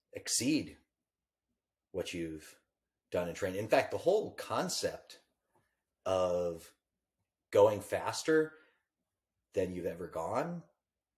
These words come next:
part of it is because your body has actually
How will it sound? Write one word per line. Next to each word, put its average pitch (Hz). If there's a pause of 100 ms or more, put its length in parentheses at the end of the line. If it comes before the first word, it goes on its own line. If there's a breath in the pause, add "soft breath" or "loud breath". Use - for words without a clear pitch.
(720)
part 147
of 170
it 131
is 101
because 90 (880)
your 90
body 110
has 87
actually 82